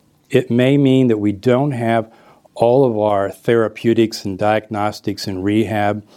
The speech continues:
and life-saving interventions at that top level of N O one randomized control, but we don't want to practice at the bottom of that hierarchy,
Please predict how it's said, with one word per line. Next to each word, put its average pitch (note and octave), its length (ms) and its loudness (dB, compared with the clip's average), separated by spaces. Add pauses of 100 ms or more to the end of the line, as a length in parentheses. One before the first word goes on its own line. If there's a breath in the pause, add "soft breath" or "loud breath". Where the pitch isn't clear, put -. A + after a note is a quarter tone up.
(360 loud breath)
and G2+ 180 -2
life-saving G#2 640 0
interventions G2+ 840 -4 (480 loud breath)
at - 240 -4
that G#2 240 -2
top B2 400 -4
level G#2+ 480 -2
of F#2 120 -16
N A#2+ 140 -2
O A2+ 60 -2
one G#2+ 300 -4
randomized G#2+ 640 -2
control, G#2+ 680 -2 (800 soft breath)
but B2+ 80 2
we A#2+ 100 4
don't D#3 220 2
want G#3+ 100 0
to F#3 80 0
practice C#3 680 -4
at A2 220 -4
the G2 80 -8
bottom A2 680 -2
of F#2+ 140 -6
that F#2+ 180 -4
hierarchy, F#2 640 -8